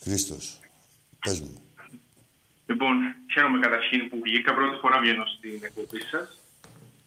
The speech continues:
Speaker 1: Ναι.
Speaker 2: Ε, λοιπόν, είδα το τρία μηδέν της ομάδας μας με τον Όφη.
Speaker 1: Συγγνώμη λίγο.
Speaker 2: Ναι.
Speaker 1: Hands free έχεις; Με
Speaker 2: Ναι.
Speaker 1: hands free μας μιλάς;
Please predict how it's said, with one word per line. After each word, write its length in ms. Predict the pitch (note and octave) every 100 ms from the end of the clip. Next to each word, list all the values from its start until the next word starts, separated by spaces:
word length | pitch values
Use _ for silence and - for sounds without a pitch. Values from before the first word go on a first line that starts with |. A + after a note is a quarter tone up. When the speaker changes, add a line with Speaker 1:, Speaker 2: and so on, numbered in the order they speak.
| -
Speaker 1:
Ναι. 140 | F2+ B2 C3 - - - - - - - _ -
Speaker 2:
Ε, 100 | C#3+ D3 C3+ C3+ C3 C3 B2+ B2+ - - _ _ _ _
λοιπόν, 340 | - D3+ F#3 E3+
είδα 180 | F3+ F#3+
το 80 | F3+
τρία 200 | F#3 F#3
μηδέν 400 | D#3+ E3+ F3+ F3+
της 180 | E3+ -
ομάδας 300 | D#3 E3 E3+
μας 100 | D#3+
με 120 | D#3 C#3+
τον 180 | C3+
Όφη. 300 | C3+ C#3+ -
Speaker 1:
Συγγνώμη 400 | D3+ A#2+ B2+ D3
λίγο. 220 | C3 A2+ G#2+
Speaker 2:
Ναι. 100 | B2+
Speaker 1:
Hands 260 | C#3+ A2 D3+
free 220 | D#3 D#3 D#3
έχεις; 500 | D3+ A#2+ - - - - - _ _ _ - - _
Με 120 | - B2
Speaker 2:
Ναι. 120 | D3
Speaker 1:
hands 200 | C#3+ C3+
free 140 | C#3+
μας 180 | C3+ B2
μιλάς; 520 | C#3 D3 C#3+ A2 -